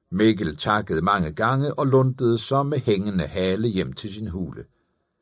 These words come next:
Troldepus listede ind i højen for at hente sin hvide usynlighedspind og den sorte ønskestav.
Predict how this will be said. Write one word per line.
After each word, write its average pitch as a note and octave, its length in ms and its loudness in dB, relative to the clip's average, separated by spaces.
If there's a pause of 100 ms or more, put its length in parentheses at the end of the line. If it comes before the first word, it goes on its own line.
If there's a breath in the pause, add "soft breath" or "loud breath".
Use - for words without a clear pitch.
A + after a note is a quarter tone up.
(840)
Troldepus D#3 840 2
listede C#3+ 500 0
ind F#2+ 100 0
i F2+ 40 2
højen B2 460 0
for C3+ 120 0
at G2 80 0
hente A#2 300 -2
sin B2 380 -4
hvide B2 520 0
usynlighedspind F#2+ 1080 -4
og F2+ 100 -4
den F2 120 -4
sorte G#2+ 400 -2
ønskestav. - 640 -8